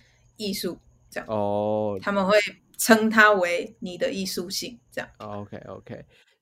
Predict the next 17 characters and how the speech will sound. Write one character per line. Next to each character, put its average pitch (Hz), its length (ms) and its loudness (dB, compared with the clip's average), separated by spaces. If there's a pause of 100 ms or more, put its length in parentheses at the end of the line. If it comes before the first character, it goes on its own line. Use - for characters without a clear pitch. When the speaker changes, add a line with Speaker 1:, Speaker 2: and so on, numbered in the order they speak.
Speaker 2:
那 208 140 6
你 143 140 2
就 131 100 0
是 160 120 2
在 151 320 4
加 143 260 0
州 147 100 2
艺 147 60 2
术 147 140 -2
学 120 220 0
院 120 100 0
读 110 180 -2
了 107 100 0
差 110 140 -4
不 107 80 -4
多 110 180 -2
差-， 127 220 -6